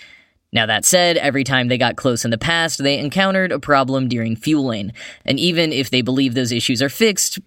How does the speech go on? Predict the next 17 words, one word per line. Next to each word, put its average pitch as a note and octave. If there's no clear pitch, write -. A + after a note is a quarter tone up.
we've E3+
been D#3
burned C3
by B2+
this A#2
before. A#2
And F#3+
listen, C3+
even B3
if C#4
it A#3+
doesn't F3
happen C3+
on B2
Wednesday, A#2+
tonight, A#2+
that's E3